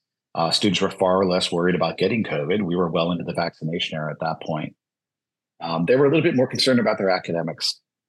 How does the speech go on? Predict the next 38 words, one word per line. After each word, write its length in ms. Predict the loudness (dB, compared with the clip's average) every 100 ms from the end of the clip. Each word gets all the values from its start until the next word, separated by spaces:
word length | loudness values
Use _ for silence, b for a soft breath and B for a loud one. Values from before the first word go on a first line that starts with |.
| _ _ _ -4
But 100 | 2
one 120 | 4
of 80 | 2
the 80 | 2
things 300 | 2 4 2
that 160 | 0
shot 300 | 0 0 -2
way 640 | -4 0 2 4 4 4 4
up 320 | 4 2 -2 -2
was 200 | 0 0
their 100 | -2
concerns 520 | 0 0 2 4 2
around 300 | 2 2 2
emotional 540 | 0 0 0 0 -2 -2
stress. 600 | -2 -2 -6 -6 -8 _ _ _ _ _ _ _ _ _ _ _ _ _ 0
Eighteen 300 | 0 2 2
months 200 | 2 2
in 60 |
the 120 | 2 4
pandemic, 600 | 2 4 4 4 0 -4
almost 460 | 0 2 2 0 -2
two-thirds 1080 | 2 2 4 4 4 4 2 0 -2 -4 -8
of 140 | -4
two-year 320 | 0 2 2
students 520 | 2 0 -2 -4 -4 -6
and 220 | -4 -6 -8
three-quarters 800 | -2 0 0 0 0 2 2 0
of 160 | -4 -8
four-year 380 | -4 -2 0 0
students 440 | -2 -4 -4 -4
were 60 | -2
saying 320 | -2 0 0
they 140 | 0 -2
considered 440 | -4 -2 -2 -2
leaving 280 | -2 -2 -4
school 260 | -2 -2
in 60 |
the 80 | -2